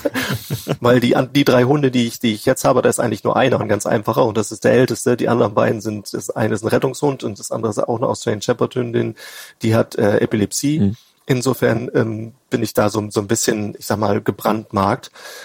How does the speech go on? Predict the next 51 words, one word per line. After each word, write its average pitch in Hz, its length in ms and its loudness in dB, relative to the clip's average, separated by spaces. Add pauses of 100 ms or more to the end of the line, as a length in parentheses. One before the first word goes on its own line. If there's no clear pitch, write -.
(240)
Und 143 460 0 (140)
ich, - 240 -2
ich - 120 -6
weiß 170 260 4
nicht, - 240 -2
also 147 140 -2
für - 160 0
mich 180 160 2
ist - 140 -6
das - 140 -2
Gefühl, - 300 2
dass - 180 2
ich 143 140 0
wahrscheinlich 156 460 0
für 147 380 0
die 120 160 0
Hunde 190 500 2 (380)
eine, 151 320 4
irgendwie 160 320 2
eine 151 200 2
interessante 147 480 0
Ausstrahlung 110 640 2
habe, 101 320 0
weil 123 120 2
ich 120 120 -4
habe - 120 -2
eigentlich 135 240 -4
mit - 320 -8
keinem 170 520 0 (180)
meiner, 139 460 2
ich - 120 -12
glaube, 135 200 -2
es - 120 -6
waren 131 200 0
jetzt - 160 -10
insgesamt - 600 -6 (580)
zwanzig - 520 -4
Hunde 151 200 -2
hier 151 380 0
in 147 120 -4
Irland, 147 360 0
die 147 140 -2
ich, - 200 -10
ähm, 131 320 -2
in, 131 160 -12
und 139 260 -8
Kanada, 139 360 0
die 135 80 -2
ich 127 120 -8
betreut - 440 -2
habe. 135 300 4